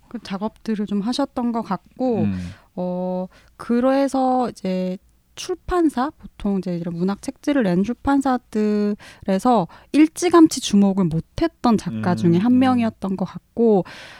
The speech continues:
Speaker 1: 그래서 이제 소설을 봤을 때 읽고 처음으로 느꼈던 거는,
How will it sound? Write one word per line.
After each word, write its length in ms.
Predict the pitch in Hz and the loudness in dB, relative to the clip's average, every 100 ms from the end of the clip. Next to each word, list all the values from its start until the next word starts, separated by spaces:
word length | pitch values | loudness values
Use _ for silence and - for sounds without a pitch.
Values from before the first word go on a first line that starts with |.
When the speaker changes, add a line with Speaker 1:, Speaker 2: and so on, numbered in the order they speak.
| - _ - | -20 _ -8
Speaker 1:
그래서 420 | 214 214 208 202 | -6 -4 -4 -4
이제 140 | 180 | -4
소설을 420 | 240 311 349 311 - | -4 2 2 2 0
봤을 400 | - 190 - 214 | -6 -8 -4 -4
때 460 | 208 - 262 160 175 - - - - - - | -2 0 0 0 -6 -14 -20 -20 -20 -20 -8
읽고 320 | 208 220 - 262 | -4 -4 -4 -6
처음으로 480 | - 403 392 330 | 0 0 4 2
느꼈던 580 | 165 - 190 - - 180 | 2 -2 -4 -2 -2 0
거는, 500 | 175 180 233 185 156 | 0 0 2 0 -2